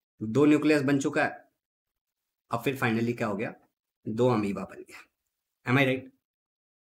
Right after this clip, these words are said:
तो टोटल अमीबा यहाँ पे कितने बनेंगे?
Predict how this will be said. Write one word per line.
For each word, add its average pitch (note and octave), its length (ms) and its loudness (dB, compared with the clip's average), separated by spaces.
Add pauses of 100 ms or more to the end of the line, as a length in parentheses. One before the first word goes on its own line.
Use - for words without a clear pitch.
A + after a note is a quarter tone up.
(460)
तो G#3+ 80 2
टोटल A#3 400 6
अमीबा G#3+ 320 8
यहाँ F#3+ 140 6
पे F#3 80 0
कितने D3 300 0
बनेंगे? G2 380 -2